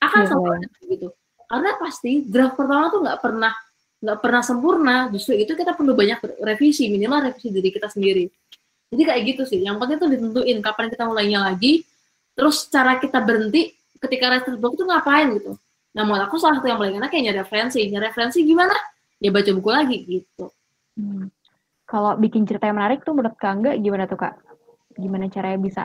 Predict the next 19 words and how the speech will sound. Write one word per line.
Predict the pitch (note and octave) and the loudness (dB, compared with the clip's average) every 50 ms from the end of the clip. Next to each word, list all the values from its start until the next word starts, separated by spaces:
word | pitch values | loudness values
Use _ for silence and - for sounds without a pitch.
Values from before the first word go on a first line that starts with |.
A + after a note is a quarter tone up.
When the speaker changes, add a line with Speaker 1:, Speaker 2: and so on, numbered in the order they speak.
| - | -10
Speaker 2:
ngebangun | - - G3+ F#3+ F#3 F#3 F#3+ F#3+ F#3+ | -8 -6 -4 -2 -2 -2 -2 -4 -6
sebuah | - F#3+ G3 F#3+ | -4 -6 -6 -6
cerita | - G3 F#3 - | -6 -8 -8 -6
yang | F#3+ F#3 F#3+ | -6 -6 -6
menarik? | F#3+ F#3 F#3 - - - | -6 -6 -8 -8 -6 -2
Speaker 1:
Nah, | C4 B3+ B3 A#3 A3+ A3 A3+ | 0 2 2 4 2 2 2
Speaker 2:
Jadi | G#3+ A#3+ | 0 0
Speaker 1:
yang | B3 B3 | 2 2
Speaker 2:
sebenarnya | A3+ A3 B3+ C#4 | 4 4 6 6
udah | B3+ A3 G3 | 8 6 6
dibahas | G3+ F#3 F#3+ G3 A#3+ C#4+ - | 4 2 4 4 2 2 2
ya, | - G3+ F#3 | 2 0 2
Kak? | F#3 G#3+ - A#3+ | 0 -2 -2 -2
Speaker 1:
sebenarnya, | C4 C4+ C#4+ D4+ F4+ G#4 A4+ A4 - - - _ _ | -4 -4 -4 -2 -2 -2 0 -2 -2 -4 -6 _ _
eh, | - - A3 A3+ A#3 A#3 A3+ - - | -4 -2 2 2 2 2 2 0 0
tadi | D#4+ F4 G#4 G4+ C#4 A3 G3 - | 0 0 0 2 0 -2 -2 -4
komponen | - A#3+ A#3 A#3+ B3+ C#4+ D#4+ | -4 -4 -2 0 0 0 0
antara | - C#4+ D4 D4 D4 D4+ D4+ | 0 0 0 0 0 0 -2
karakter, | D4 D4 D4+ D4 D4+ - _ - | 0 0 -2 -2 -2 -6 _ -18